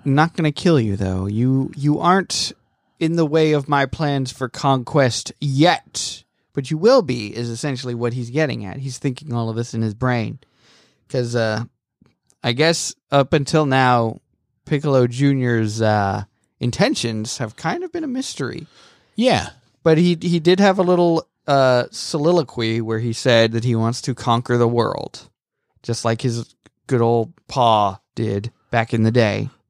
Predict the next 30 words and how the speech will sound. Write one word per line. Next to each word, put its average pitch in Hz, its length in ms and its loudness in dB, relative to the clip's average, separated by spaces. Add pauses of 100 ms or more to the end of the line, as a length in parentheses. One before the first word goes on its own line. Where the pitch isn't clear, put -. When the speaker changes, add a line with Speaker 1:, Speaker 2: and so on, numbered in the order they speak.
(360)
Speaker 2:
Right. 76 280 -8 (560)
Speaker 1:
So - 160 -12
he's 113 180 -4
gonna 113 200 -2
do 113 160 2
it, 104 140 -4 (100)
but 107 180 -6
better. 113 420 -2
Speaker 2:
And 156 120 4
I 160 80 6
think 156 180 2
we 175 200 6
all 120 200 6
assume 101 500 4
that 95 180 0
he's 110 200 4
going 104 220 2
to 98 40 4
be, 92 320 -2
like, 87 240 -4
vicious 90 540 -2
and 90 160 0
murder 80 300 -6
people 85 500 -8
because 101 480 -2
we 101 140 -4
know 104 240 4
who 104 200 0
Pa 104 380 0
is. 92 480 -2